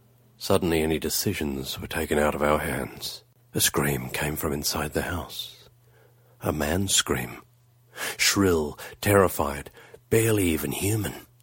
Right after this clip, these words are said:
This was followed by an horrific staccato sound, pitched somewhere between a dry scream and a desperate clawing for breath. The mother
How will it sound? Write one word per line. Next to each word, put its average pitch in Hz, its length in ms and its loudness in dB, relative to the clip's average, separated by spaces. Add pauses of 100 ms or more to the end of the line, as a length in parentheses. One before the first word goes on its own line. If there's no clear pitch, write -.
(360)
This - 200 -4
was 87 120 -2
followed 76 380 -2
by 76 280 -4 (100)
an 92 120 0
horrific 80 460 4
staccato 80 640 -2
sound, 71 460 -6 (640)
pitched - 280 0
somewhere 117 400 6
between 98 360 2
a 85 160 2 (640)
dry 104 320 6
scream 107 520 4
and 92 80 4
a 85 60 2 (120)
desperate - 420 -2 (200)
clawing 98 440 4
for 92 120 -4
breath. 80 500 -2 (560)
The 92 100 4
mother 78 440 4